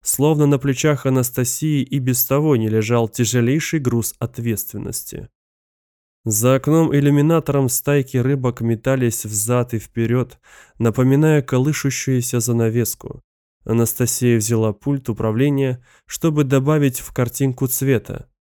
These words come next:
но обнаружила, что панель управления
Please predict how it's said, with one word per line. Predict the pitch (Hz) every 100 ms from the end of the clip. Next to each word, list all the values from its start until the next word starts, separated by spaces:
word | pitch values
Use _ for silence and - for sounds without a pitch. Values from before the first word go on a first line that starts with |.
| _ _ _ _
но | 110 117 135 -
обнаружила, | 123 127 120 123 120 117 127 131
что | 123 - - 117 113
панель | - 113 113 127
управления | - 143 139 120 113 113 113 113